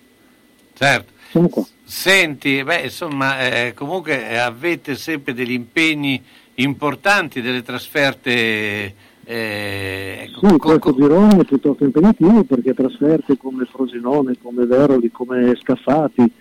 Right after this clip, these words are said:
Speaker 2: come Nardò, eh, che gioca a Brindisi, eh, come Chieti, insomma, eh, le uniche quattro vicine, le uniche tre vicine sono Cento, Ravenna e Forlì.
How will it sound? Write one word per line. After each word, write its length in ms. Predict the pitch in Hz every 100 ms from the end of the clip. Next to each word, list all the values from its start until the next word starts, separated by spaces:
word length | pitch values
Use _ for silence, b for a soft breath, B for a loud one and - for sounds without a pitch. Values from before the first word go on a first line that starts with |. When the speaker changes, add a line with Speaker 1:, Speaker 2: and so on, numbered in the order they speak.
| b b b
Speaker 2:
come 240 | 143 143
Nardò, 520 | 139 135 123 160 165 117 _ _ _ _ -
eh, 240 | 131 127 -
che 180 | - 135
gioca 280 | 123 143 139
a 20 |
Brindisi, 640 | 131 160 151 127 104 107 101 b b b -
eh, 680 | 131 131 131 127 123 123 123
come 300 | - 151 147
Chieti, 440 | - 139 170 127
insomma, 680 | 123 117 135 131 120 113 110 117
eh, 400 | 120 117 117 113 117
le 80 | 147
uniche 300 | 165 143 139
quattro 320 | 165 156 147
vicine, 360 | 143 - 185 165
le 80 | 156
uniche 260 | 165 135
tre 180 | 135 143
vicine 460 | 143 165 160 175 165
sono 260 | - 123 127
Cento, 540 | 165 156 156 160 170 - _ b b b
Ravenna 680 | 131 127 143 156 160 160 147
e 240 | 135 127
Forlì. 420 | - 131 120 110